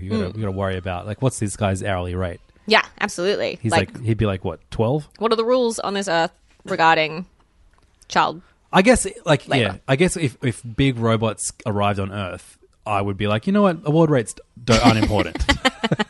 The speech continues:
Speaker 1: Um,
Speaker 2: Get
Speaker 1: so
Speaker 2: those eight-year-olds working.
Speaker 1: Uh, so a robot is, uh, is late to the big ceremony,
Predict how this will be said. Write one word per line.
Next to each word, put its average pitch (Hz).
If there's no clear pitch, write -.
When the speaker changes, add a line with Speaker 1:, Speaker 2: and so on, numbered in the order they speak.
Speaker 1:
Um, 117
Speaker 2:
Get -
Speaker 1:
so -
Speaker 2:
those 143
eight-year-olds 214
working. 170
Speaker 1:
Uh, 127
so 131
a 123
robot 123
is, 110
uh, 101
is 107
late 110
to 120
the 104
big 98
ceremony, 110